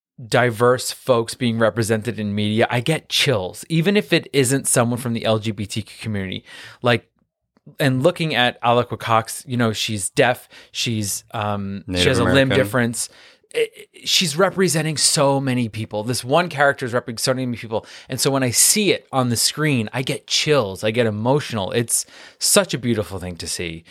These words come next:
Speaker 2: Yeah.
Speaker 1: You know, it was like Makkari in the Eternals. It, it, it's, it's that same feeling of being like, "Finally, finally, finally, finally, in mainstream media, we're being represented."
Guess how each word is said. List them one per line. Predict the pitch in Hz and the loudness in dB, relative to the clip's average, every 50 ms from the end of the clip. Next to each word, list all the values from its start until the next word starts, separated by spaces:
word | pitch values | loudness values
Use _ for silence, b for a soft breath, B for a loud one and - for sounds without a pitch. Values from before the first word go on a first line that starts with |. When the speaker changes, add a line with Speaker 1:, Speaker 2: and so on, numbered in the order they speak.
| B B | B B
Speaker 2:
Yeah. | 262 - 120 123 | -2 -2 0 0
Speaker 1:
You | 123 | 2
know, | 120 113 110 | 2 4 4
it | 110 113 | 4 4
was | 120 127 120 - | 2 2 2 2
like | 127 120 117 | 2 2 0
Makkari | 123 120 - - - 127 117 117 113 104 104 | -4 -4 -2 0 2 4 4 4 2 2 2
in | 104 107 | 0 2
the | 104 104 | 2 0
Eternals. | 101 - - 107 98 92 85 82 90 90 92 | 0 0 -4 -4 -4 -4 -4 -4 -4 -2 -2
It, | 104 - - | -2 2 2
it, | 123 120 120 123 | 2 2 0 2
it's, | - 147 123 110 - - - | 0 0 0 0 -2 -4 -2
it's | 156 143 113 - | -2 -2 0 2
that | 135 123 117 - | 0 0 0 0
same | - - 123 117 113 | 0 2 2 2 0
feeling | 107 - - 117 113 107 107 107 104 | -4 -4 -2 -2 0 0 0 -2 -2
of | 101 90 - | -4 -4 -4
being | 113 107 104 107 | -4 -2 -2 -2
like, | 101 95 92 92 - B B B B B B B B B B B | -4 -4 -6 -6 -8 B B B B B B B B B B B
"Finally, | - - - 170 175 151 127 98 - 107 - - _ _ _ _ _ | -16 -2 0 2 2 2 0 -2 -8 -16 -20 -20 _ _ _ _ _
finally, | - 117 - - 170 151 180 175 165 165 160 156 | -18 -8 0 0 2 2 2 2 2 0 0 -2
finally, | - - 151 135 131 131 127 123 | 0 0 2 2 2 2 0 -2
finally, | - - 120 120 117 110 107 104 104 | 0 2 2 2 2 2 0 -2 -2
in | 107 117 | -2 -2
mainstream | 120 117 113 113 107 - - 123 110 107 | 0 0 0 0 0 -4 -4 -4 -4 -2
media, | 107 107 104 104 98 | -2 0 0 -2 0
we're | 101 107 101 | 0 -2 -2
being | 104 101 95 95 | 0 -2 -2 -2
represented." | 95 90 90 95 87 90 87 90 - - 78 - - | -4 -6 -6 -6 -6 -6 -8 -8 -6 -8 -10 -10 -12